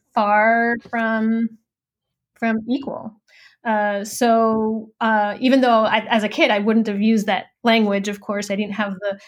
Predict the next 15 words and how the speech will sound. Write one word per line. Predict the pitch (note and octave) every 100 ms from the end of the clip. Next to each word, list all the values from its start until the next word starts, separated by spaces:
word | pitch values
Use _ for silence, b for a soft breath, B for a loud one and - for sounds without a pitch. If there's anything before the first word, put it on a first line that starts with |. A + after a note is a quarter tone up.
| B B
the | A3+
terminology | A3 A#3+ A3+ G#3+ A#3 A3+ A3
for | G#3+ G#3
it, | G#3
but | G#3+
I | G#3
certainly | G#3 - - C#4 A3+ A3
was | G#3 G3+
aware | G3 F#3 G3+ A3 F#3+ -
of | G3+ F#3
these | G3 F#3
issues | G3+ G3+ G3+ F#3+ F#3+ G3+ -
as | G#3
a | G3
kid. | - G#3 F#3 F#3